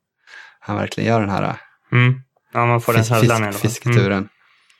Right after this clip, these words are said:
Speaker 1: Men det man kan säga då, alltså det, sen förutom den här fisketuren så är det mycket annat i boken. Det, han reflekterar över så här filosofiska tankar om havet och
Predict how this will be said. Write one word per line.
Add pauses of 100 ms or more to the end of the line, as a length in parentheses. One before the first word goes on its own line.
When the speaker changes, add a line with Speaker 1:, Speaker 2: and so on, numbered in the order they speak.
(260)
Speaker 1:
Men
det
man
kan
säga
då,
alltså
det,
sen (640)
förutom
den
här
fisketuren
så (720)
är
det
mycket
annat
i
boken.
Det, (320)
han
reflekterar
över
så
här
filosofiska
tankar
om
havet
och